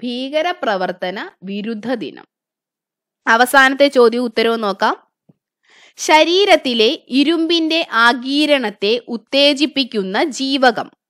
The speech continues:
ഉത്തരം ഓപ്ഷൻ ബി, ജീവകം സി. ശരീരത്തിലെ ഇരുമ്പിന്റെ ആഗീരണത്തെ ഉത്തേജിപ്പിക്കുന്ന ജീവകമാണ് ജീവകം സി. ഫ്രഷ് ഫുഡ് വിറ്റാമിൻ എന്നറിയപ്പെടുന്ന വൈറ്റമിൻ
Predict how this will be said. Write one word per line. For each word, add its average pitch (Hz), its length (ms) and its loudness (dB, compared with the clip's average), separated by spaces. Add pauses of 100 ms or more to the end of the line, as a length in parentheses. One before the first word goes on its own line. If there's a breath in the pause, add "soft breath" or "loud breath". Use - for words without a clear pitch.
(360)
ഉത്തരം 240 420 0 (240)
ഓപ്ഷൻ 285 460 2
ബി, 262 440 -4 (240)
ജീവകം 277 640 -4
സി. - 340 -14 (120)
ശരീരത്തിലെ 226 760 -6
ഇരുമ്പിന്റെ 254 600 -4
ആഗീരണത്തെ 233 1000 -4 (380 soft breath)
ഉത്തേജിപ്പിക്കുന്ന 311 1120 -4 (120)
ജീവകമാണ് 240 880 -4 (100)
ജീവകം 226 600 0
സി. 285 440 -10 (840)
ഫ്രഷ് 359 360 0
ഫുഡ് 320 320 -8
വിറ്റാമിൻ 285 640 -2
എന്നറിയപ്പെടുന്ന 247 1000 -2 (180)
വൈറ്റമിൻ 247 560 -2